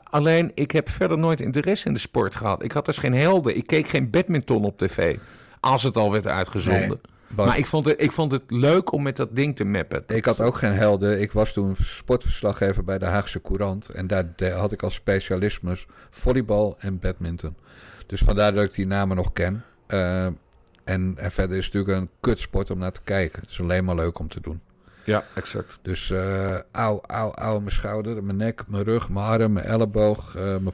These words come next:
Speaker 2: pols, mijn, mijn pink, mijn wijsvinger. Eh, kunnen we alsjeblieft, kunnen we nu stoppen, Bas?
Speaker 1: Nou, ik denk dat de mensen nog even moeten weten waar ze kunnen doneren voor jouw medisch herstel.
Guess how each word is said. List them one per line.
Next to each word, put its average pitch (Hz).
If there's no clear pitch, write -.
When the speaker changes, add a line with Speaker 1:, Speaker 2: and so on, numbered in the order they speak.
Speaker 2:
pols, 117
mijn, 101
mijn 98
pink, 123
mijn 104
wijsvinger. 110
Eh, 104
kunnen 107
we 98
alsjeblieft, 113
kunnen 127
we 120
nu 123
stoppen, 135
Bas? 107
Speaker 1:
Nou, 117
ik 120
denk 156
dat 147
de 147
mensen 156
nog 135
even 175
moeten 123
weten 135
waar 131
ze 120
kunnen 139
doneren 131
voor 151
jouw 147
medisch 139
herstel. 175